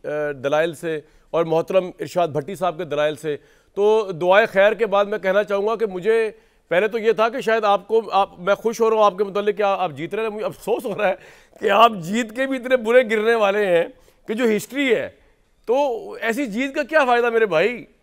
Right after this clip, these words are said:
इलेक्शन दस्तबरदारी कर लें आप लोग, मुफ्त मशवरा है, बच जाएंगे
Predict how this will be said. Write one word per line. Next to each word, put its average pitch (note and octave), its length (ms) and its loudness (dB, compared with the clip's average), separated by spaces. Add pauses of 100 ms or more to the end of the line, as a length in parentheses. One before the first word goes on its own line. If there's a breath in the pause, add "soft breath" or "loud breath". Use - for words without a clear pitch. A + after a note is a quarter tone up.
इलेक्शन G#3 360 2
दस्तबरदारी A3 640 2
कर A3 160 0
लें G3 160 -2
आप D#3+ 200 -2
लोग, C#3 200 -6 (680)
मुफ्त G#3+ 260 4
मशवरा G3 420 4
है, G3 160 2 (280)
बच D#3+ 200 0
जाएंगे F#3 540 -2